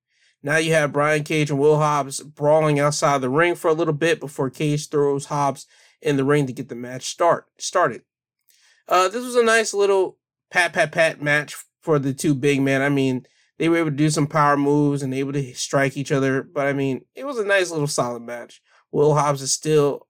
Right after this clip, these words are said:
a little bit, uh, he still needs a little bit more seasoning on himself. But he is gonna come with, um, more time and camera focus and everything else. Cage, he's still a big man. He's able to hit power moves, but he needs, like,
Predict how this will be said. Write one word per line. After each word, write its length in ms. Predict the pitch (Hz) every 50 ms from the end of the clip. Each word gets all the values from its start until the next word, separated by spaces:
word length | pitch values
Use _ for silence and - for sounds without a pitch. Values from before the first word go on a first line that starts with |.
| _ -
a 80 | 127 139
little 300 | 135 135 147 143 143 135
bit, 220 | 127 143 135 127
uh, 320 | 135 131 127 127 123 117 117 _ _ _ _ _ _ _ _ _ _ _ _ _ _ _ _ _ _ _
he 120 | _ -
still 300 | - - 214 214 214 208
needs 200 | 202 202 196 180
a 40 | 180
little 160 | 170 185 190
bit 120 | 180 190 190
more 160 | 190 190 175
seasoning 480 | - - 196 185 180 180 180 180 175 175
on 100 | 175 170
himself. 460 | 170 160 - 180 170 190 208 - _ _ _ _ _ _ _ -
But 300 | 175 160 175 180 160 - _ _ _ _ _ _ _ _ _ _ _ _ _ _
he 180 | - 180 180 196
is 140 | 208 196
gonna 180 | 196 208 202 185
come 300 | 156 - 185 170 170 156
with, 260 | 151 156 151 - -
um, 320 | 135 151 147 147 147 139 135
more 280 | 139 147 151 156 151
time 600 | 151 - - 151 143 147 147 147 147 143 143 135
and 220 | - 139 139 135 -
camera 360 | - 156 147 147 143 139 135
focus 640 | 135 - 160 143 143 143 - 143 147 147 - - _ _ _ _ _ _ -
and 100 | 143 139
everything 340 | 139 139 143 131 143 135 131
else. 220 | 135 131 131 -
Cage, 540 | - - 180 180 190 202 196 185 - - - _ _ _ _ _ _ _ _ _ -
he's 240 | 160 180 208 190
still 180 | - 214 196 185
a 60 | 160
big 240 | 151 139 170 156 151
man. 180 | 151 151 151 151
He's 140 | 151 151
able 100 | 170 160
to 80 | 151 151
hit 160 | 151 151 139
power 260 | - 156 147 147 147
moves, 220 | 147 143 147 151 143
but 200 | 127 131 139 143
he 100 | 151 151
needs, 420 | 156 156 151 147 139 - - - _ _ _ _ _
like, 360 | - 143 143 143 139 135 -